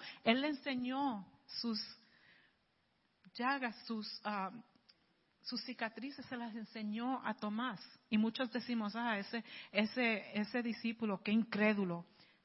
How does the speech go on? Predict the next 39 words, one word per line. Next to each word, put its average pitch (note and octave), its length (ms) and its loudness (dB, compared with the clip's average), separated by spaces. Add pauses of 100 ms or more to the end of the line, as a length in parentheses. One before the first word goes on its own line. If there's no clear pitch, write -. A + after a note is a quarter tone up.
(220)
Sí, C4+ 500 0
como A3 240 2
muchos A#3 340 2
de C4 120 2
nosotros. B3+ 800 2 (920)
No A3+ 180 2
es C4+ 140 2
nada A#3+ 300 10
diferente. A#3+ 920 4 (280)
A G3 160 8
veces A#3+ 340 4
alguien B3+ 280 2
te B3 120 4
dice A#3+ 300 -2
a A3+ 60 -2
ti, B3+ 240 0
"Sí, B3+ 200 -6
Dios G#3+ 240 -2
va B3 120 0
a - 20 -4
hacer A#3 280 -6
tal A3 240 0
cosa", A3 300 -2
y G3+ 60 -6
tú, A#3+ 160 -10
"Ah, B3+ 140 -2
ya G3 180 -2
yo G#3+ 120 -2
no G#3+ 200 -2
creo, F#3+ 400 -6 (120)
ya G3 140 4
yo G3+ 140 6
no G#3+ 100 8
sé G3 280 -4
si G3 180 -8
eso F#3+ 200 -6
va G3 100 -2
a F#3+ 60 -10
pasar. F3+ 480 -2